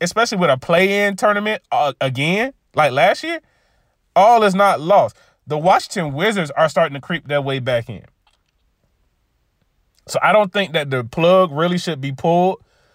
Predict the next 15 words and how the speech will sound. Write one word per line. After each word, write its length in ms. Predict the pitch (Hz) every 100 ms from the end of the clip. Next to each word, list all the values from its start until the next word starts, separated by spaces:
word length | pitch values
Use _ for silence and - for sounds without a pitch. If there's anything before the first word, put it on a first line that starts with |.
| _ _ -
um, 600 | 131 139 135 127 120 95 _ _ _ _ _
on 200 | 143 147 131
anybody 800 | 151 190 214 208 208 208 180 - _
this 440 | 131 117 180 208
season. 560 | - 180 220 233 247 269 _ _ _ _ _ _ _ _ _ _ - 107
This 240 | 156 196
season 380 | - 208 220 208
because 300 | 185 196 180
the 140 | 160 170
whole 280 | 196 208
league 420 | 202 202 214 190 -
isn't 340 | 156 170 156 143
doing 280 | 151 135
as 120 | 123 110
well. 260 | 107 85